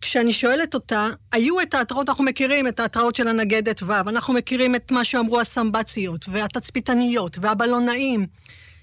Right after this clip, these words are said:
שעזבו מה רואים בבלון, ראו את הטרקטורונים של חמאס בתרגילים מתעופפים מעליהם, התקשרו הביתה וסיפרו, "חמאס מארגן משהו גדול." וכשאני שואלת את, שואלת את מירי אייזן, "איך, איך התעלמו מכל כך הרבה עדויות מדברים שראו בעיניים?"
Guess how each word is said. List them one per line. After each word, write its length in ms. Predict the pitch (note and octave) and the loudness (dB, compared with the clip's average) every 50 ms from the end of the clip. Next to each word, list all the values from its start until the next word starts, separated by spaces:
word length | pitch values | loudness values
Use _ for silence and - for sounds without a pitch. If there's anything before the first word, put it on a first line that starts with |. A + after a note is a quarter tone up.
| _ _ _ - | _ _ _ -12
שעזבו 680 | - - - B3 A3 G#3+ - - - A#3 F#3+ G3 G#3+ D4 | -10 -4 -2 -2 -2 -2 -2 -2 -4 -2 -2 0 0 0
מה 140 | G4+ G#4 G#4 E4+ | 2 2 2 2
רואים 240 | E4 D4 C4 B3+ A#3 | 2 2 2 2 2
בבלון, 500 | A#3 G#3+ G3+ G#3+ G#3 G#3+ G3+ G3 G3+ G3+ | 2 2 2 2 2 2 2 0 0 0
ראו 200 | G3+ A#3 E4 F#4 | 0 0 0 0
את 80 | F4+ | -2
הטרקטורונים 680 | F#4 F4+ E4+ D#4+ - - E4 C#4+ C4+ C4+ C4 D#4+ F#4+ F#4 | -2 -2 -2 -2 -2 0 0 2 2 2 2 0 0 0
של 120 | - F4+ | -2 -2
חמאס 460 | - - - C4+ C4+ D#4+ F4 E4 - | -2 0 0 2 2 2 0 -2 -2
בתרגילים 500 | C#4 C#4 C4+ - C#4 B3 A3+ B3+ C#4+ E4+ | -4 -4 -2 -2 -2 0 0 2 2 2
מתעופפים 480 | F4 D#4 - C#4 - - A#3 - D4+ E4 | 2 2 0 0 0 -2 -2 0 0 2
מעליהם, 340 | D#4+ D4+ C#4+ C#4+ D4 D4 C4+ | 2 2 2 2 2 2 0
התקשרו 460 | B3+ - - C4 - - D4+ E4 E4+ | 0 -2 -2 -2 -2 -2 0 0 0
הביתה 400 | D#4 B3 C#4 D#4+ F4+ F4 F4 F4+ C4+ | 2 2 2 0 0 0 0 0 0
וסיפרו, 640 | C4 B3+ - - C#4 B3+ - - C4+ C#4 F4 E4+ - | 0 -2 -2 -2 -2 -4 -4 -2 -2 0 0 0 0
"חמאס 520 | - - C4+ B3+ C#4 D#4+ E4+ D#4+ - - | 0 2 2 2 4 2 2 0 0 0
מארגן 540 | D4+ C#4 B3+ A#3 G#3+ G#3 G3 A3+ D#4 E4 E4 D4 | 0 2 2 2 0 0 0 0 2 2 2 2
משהו 360 | C#4+ D#4 D#4 - - E4 A#3+ | 2 2 0 0 -2 0 0
גדול." 500 | A3+ A#3 G3 G3+ D#4+ E4+ D4 A3+ G3 F3 - - _ _ _ _ _ _ - - - - - - - - _ _ _ _ _ - | 2 2 2 2 2 2 4 2 0 -2 -4 -10 _ _ _ _ _ _ -20 -20 -20 -20 -20 -20 -20 -20 _ _ _ _ _ -6
וכשאני 320 | G#3 - - - A#3+ A#3 A#3 | -4 -2 0 0 2 2 2
שואלת 240 | A3+ C#4 D#4+ D#4+ | 2 0 0 0
את, 100 | F4+ - D#4+ - - - - | -2 -6 -6 -10 -12 -10 -8
שואלת 360 | A#3+ - B3 A#3+ D4 E4 - | -4 0 0 0 0 0 -2
את 180 | C#4 B3 - - | -4 -4 -2 0
מירי 300 | B3 A#3+ C4 C4+ D4 C#4 | 0 2 2 2 0 0
אייזן, 360 | B3 C4 C4+ C#4+ C#4+ D4 D4 C#4 - - | 2 0 0 0 0 -2 -2 -4 -2 -2
"איך, 400 | C#4+ D#4 - C3+ A#2+ A#2 G2 - - _ _ | -4 -4 -4 -6 -8 -10 -12 -16 -20 _ _
איך 160 | - D#4+ - | -4 -2 -2
התעלמו 360 | - G4 - F#4+ E4+ D#4+ F4 F#4 F4+ | -2 -2 0 0 2 2 2 2 0
מכל 180 | D#4+ - D#4+ C4 - | 0 0 -2 0 0
כך 180 | E4+ F4 - | 0 0 0
הרבה 220 | F#4+ E4 C#4 E4 D#4+ | -2 0 0 0 0
עדויות 420 | D4 C4 D4+ E4 G#4 G#4+ - - | 2 2 2 2 2 0 0 0
מדברים 520 | C#4 B3+ B3 A3 G#3 G#3+ A#3+ B3 E4+ F#4 | 2 2 2 0 2 0 2 2 2 0
שראו 320 | E4+ - E4+ D4+ E4 F4 E4 | 0 0 0 2 2 2 2
בעיניים?" 560 | E4+ E4 E4 E4+ F#4 G4+ G4+ F4+ D4 A3 F#3+ | 0 0 0 2 2 2 2 2 0 0 0